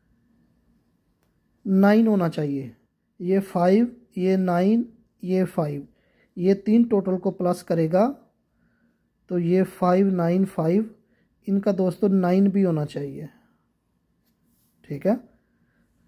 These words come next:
पहले दोस्तों ये एट हुआ था, जब ये फ़ाइव थ्री डाउन इधर रिपीट हुआ, शर्त ये थी कि क्रॉस में फ़ाइव का टोटल हो और ये तीन टोटल को प्लस करके ये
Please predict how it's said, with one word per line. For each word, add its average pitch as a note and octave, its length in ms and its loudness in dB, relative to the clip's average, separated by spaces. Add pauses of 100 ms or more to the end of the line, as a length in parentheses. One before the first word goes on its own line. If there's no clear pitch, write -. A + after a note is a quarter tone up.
(280)
पहले F3+ 260 2
दोस्तों G#3+ 360 2
ये G#3 200 2 (200)
एट G3+ 200 4
हुआ F#3 220 2
था, D3 180 -12 (1000)
जब F#3 340 0
ये G3 220 4
फ़ाइव F3+ 400 -2 (120)
थ्री F#3+ 260 -2
डाउन F3 440 0
इधर F3+ 240 0
रिपीट E3+ 380 -4
हुआ, F3 300 0
शर्त E3+ 380 -6
ये F#3+ 220 0
थी G3 240 0
कि G#3 160 -4
क्रॉस E3+ 440 -2
में F#3 120 0
फ़ाइव E3+ 340 -2
का G3+ 120 0
टोटल E3+ 380 -4
हो A#3 240 -2 (640)
और F#3 180 0
ये G3 140 4 (100)
तीन G#3+ 280 2
टोटल F3+ 360 -4
को F3 140 -4
प्लस E3+ 320 -4
करके E3 360 -4
ये F#3 220 2